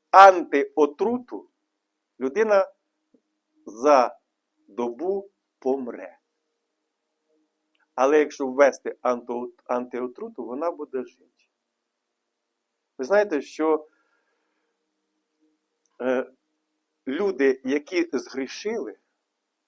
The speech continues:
вони вжалені отрутою гріха. Перші люди, Адам і Єва, вони згрішили. І Господь сказав: «Якщо ви це зробите,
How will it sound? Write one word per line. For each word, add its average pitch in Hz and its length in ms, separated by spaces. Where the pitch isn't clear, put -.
вони 143 260
вжалені 180 680
отрутою 107 640
гріха. 101 440
Перші 202 360
люди, 127 380
Адам 160 420
і 120 60
Єва, 104 360
вони 160 220
згрішили. 123 640
І 135 80
Господь 156 300
сказав: 160 260
«Якщо 165 440
ви 135 500
це 131 200
зробите, 170 540